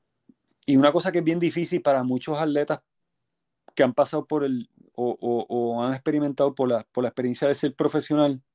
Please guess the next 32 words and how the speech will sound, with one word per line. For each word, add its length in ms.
es, 220
es 140
cuando 300
tomar 240
esa 160
decisión, 600
o, 200
o 100
tomar 260
esa 120
decisión 460
de 120
cómo, 460
de 100
cuándo 320
retirarse 680
de 160
lo 120
que 120
es 60
el 100
profesionalismo. 880
Y, 260
o 40
sea, 280
eh, 180
eh, 220
no 120
es 60
una 100
decisión 360
fácil. 560